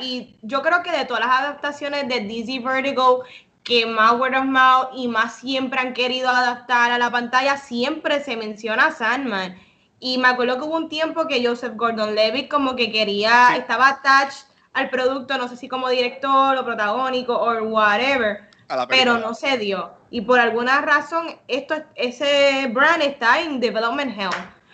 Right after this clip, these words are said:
Speaker 1: Pero qué bueno que van a hacer esto, porque, ¿verdad? Yo quiero algo de, de,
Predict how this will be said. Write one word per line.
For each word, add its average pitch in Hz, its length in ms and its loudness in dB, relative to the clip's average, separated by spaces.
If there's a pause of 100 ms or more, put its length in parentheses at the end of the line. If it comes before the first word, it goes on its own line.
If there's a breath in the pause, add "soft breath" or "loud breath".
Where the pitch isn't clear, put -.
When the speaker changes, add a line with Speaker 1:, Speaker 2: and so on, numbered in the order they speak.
(120 soft breath)
Speaker 1:
Pero 330 360 4
qué 254 100 0
bueno 277 300 0
que 254 80 -4
van 220 160 0
a 220 60 -2
hacer 262 220 -6
esto, 302 260 -6
porque, 202 320 -4
¿verdad? 190 560 -2 (100)
Yo 214 240 2
quiero 311 260 6
algo 311 460 6
de, 208 160 -4
de, 190 560 -10